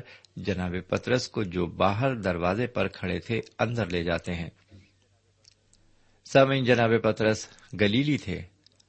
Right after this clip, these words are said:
اور مچھلی پکڑنے والوں کے طبقے سے تعلق رکھتے تھے۔ یروشلم میں رہنے والے یہودی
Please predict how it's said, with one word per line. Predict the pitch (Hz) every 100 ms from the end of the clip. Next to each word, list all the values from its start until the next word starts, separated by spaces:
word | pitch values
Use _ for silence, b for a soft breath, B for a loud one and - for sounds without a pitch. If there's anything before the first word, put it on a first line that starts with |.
| _ _
اور | - 92 95
مچھلی | 90 98 - 139
پکڑنے | 143 110 - 98 92
والوں | 87 87 87
کے | 87 127
طبقے | - 90 - 87
سے | - 87 - _ _ _ _ _ _ _ -
تعلق | 82 82 85 -
رکھتے | 80 -
تھے۔ | 120 87 - _ b b b 117
یروشلم | 139 143 139 147 175
میں | 160 147
رہنے | 127 113 113
والے | 98 92
یہودی | 92 78 92 98 107 127